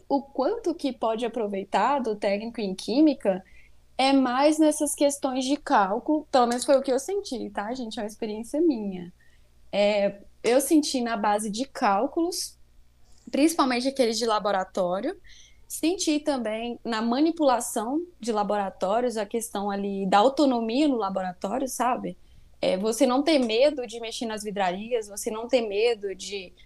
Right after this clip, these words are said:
pegar um reagente lá, pesar, manipular o reagente. E também nas questões de cálculo, cálculo um, dois e três mesmo, que a gente tem na nossa grade,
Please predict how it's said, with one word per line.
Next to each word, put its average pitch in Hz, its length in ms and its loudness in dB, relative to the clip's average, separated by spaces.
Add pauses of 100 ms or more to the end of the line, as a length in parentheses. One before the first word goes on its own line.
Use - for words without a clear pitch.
pegar 214 260 4
um 269 60 4
reagente 240 880 -2
lá, 208 280 0
pesar, 202 800 -4 (220)
manipular 233 560 0
o 254 40 -2
reagente. 196 840 -4 (560)
E 330 160 2
também 339 720 0
nas 240 600 -2
questões 240 720 -2
de 247 120 -2
cálculo, 254 880 0 (220)
cálculo 226 520 0
um, 247 80 -2
dois 226 320 -2
e 240 60 -10
três 214 340 -4
mesmo, 220 480 -4
que 233 100 0
a 208 60 2
gente 220 280 -6
tem 202 120 0
na 202 100 -2
nossa 226 260 -2
grade, 208 520 2